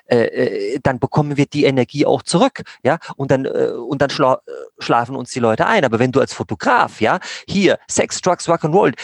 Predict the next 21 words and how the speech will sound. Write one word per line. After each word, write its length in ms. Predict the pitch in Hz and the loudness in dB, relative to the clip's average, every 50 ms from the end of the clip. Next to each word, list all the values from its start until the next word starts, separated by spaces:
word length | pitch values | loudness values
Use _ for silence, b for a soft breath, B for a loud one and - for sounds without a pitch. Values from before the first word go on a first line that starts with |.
| B B | B B
die 220 | - 120 107 131 117 | -6 -6 -6 -2 0
wirklich 400 | 156 185 - - 143 - - - | 0 0 0 0 -4 -4 -4 -2
die, 240 | - 139 131 131 - _ | 0 2 2 2 0 _
die 200 | - 147 - - | -6 -2 0 2
Leute 280 | 131 135 127 - - | 4 4 4 2 0
anheizt, 440 | - 226 220 190 147 117 - - - - | -2 -2 -2 -2 -2 -2 -4 -4 -2 0
die 80 | 165 147 | 2 2
mitnimmst, 560 | 151 233 - _ - 196 147 113 - - - | 2 2 0 _ 0 0 0 0 0 -4 -6
die 60 | 139 | -4
gucken 280 | - - 208 - - 160 | -2 -2 -2 0 0 0
ja 80 | 160 | 2
dann 180 | - 156 151 156 | 2 2 0 0
ein 340 | - - - - - - - | -4 -6 -6 -4 -4 -4 -2
Stück 240 | - - 165 - | 0 0 0 0
weit 140 | - 143 - | 0 -4 -2
zu 180 | - - 247 226 | -2 -2 0 2
dir. 120 | 143 123 - _ _ | 2 0 0 _ _
Du 180 | - 208 226 247 | 2 2 2 4
bestimmst 440 | - 269 220 - - 214 208 208 - | 4 2 0 0 0 -2 -2 -2 -4
das 100 | - - | -4 -2
Energielevel 640 | - 190 185 180 175 - 226 233 208 127 101 - | 0 2 2 2 2 2 2 4 4 4 4 2